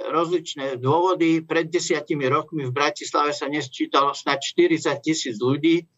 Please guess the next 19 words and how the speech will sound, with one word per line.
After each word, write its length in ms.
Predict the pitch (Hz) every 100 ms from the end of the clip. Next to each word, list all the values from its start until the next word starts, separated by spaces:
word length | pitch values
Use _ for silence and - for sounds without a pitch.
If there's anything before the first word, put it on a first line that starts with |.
| -
ináč 460 | 156 160 156 -
to, 240 | - 156 147
to 160 | 156
bolo 240 | 147 143 139
nez-, 240 | 175 170
nezvykle 540 | 170 180 160 127 - 127
veľký 400 | 139 139 - 131
počet, 560 | 131 131 - 170 175 _ _ _ _ _
nebývalo 640 | - 147 165 147 147 143 139
toľko 400 | 139 135 151 135
pri 320 | 139 135 135
iných 200 | 139 131
sčítaniach 720 | - - 131 147 147 190 220
a 80 | 202
teda 320 | 190 175 151
te-, 240 | - 160 127 - _ _ _ _ _ _ _ 160
teraz, 480 | 196 196 170 -
e, 160 | - - 135 131
aj 240 | 131 147